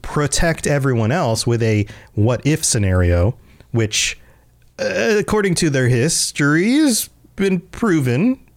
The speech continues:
They, they know pretty much what to expect if they don't do this. And they've already dug themselves in, so the Krogan are gonna be pissed.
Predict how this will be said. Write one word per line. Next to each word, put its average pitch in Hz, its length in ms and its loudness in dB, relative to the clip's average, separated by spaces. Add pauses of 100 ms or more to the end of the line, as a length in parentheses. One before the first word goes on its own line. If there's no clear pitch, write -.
(100)
They, 135 200 -2
they 135 160 0
know 127 240 0 (160)
pretty 131 200 -2
much 143 220 -4
what 147 120 -4
to 170 80 0
expect 131 580 -4 (120)
if - 220 -4
they 120 100 -2
don't 123 380 -4
do 98 160 0
this. 92 320 -2 (500)
And 202 320 0
they've 160 200 0
already 185 200 2
dug 160 380 0
themselves 135 460 0
in, 131 420 2 (320)
so - 140 -2
the 131 100 -2
Krogan 170 320 0
are 120 80 0
gonna 131 100 0
be 104 120 0
pissed. - 640 -2